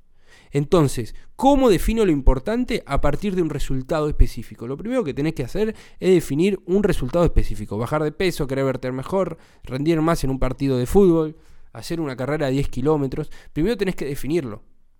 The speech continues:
¿Cuál es el resultado que querés? Y a partir de ahí, tenés que tomar diferentes acciones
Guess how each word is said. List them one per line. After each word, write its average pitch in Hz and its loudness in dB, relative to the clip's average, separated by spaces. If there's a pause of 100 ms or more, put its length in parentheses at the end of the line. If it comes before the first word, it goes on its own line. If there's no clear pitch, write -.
(220)
¿Cuál 220 6
es - 4
el 131 -2
resultado 131 -4
que 120 -8
querés? 110 -8 (2000)
Y 143 -2
a 143 2
partir 151 4
de 233 6
ahí, 190 2 (260)
tenés 143 -2
que 151 -6
tomar 131 -8
diferentes 147 -8
acciones 190 0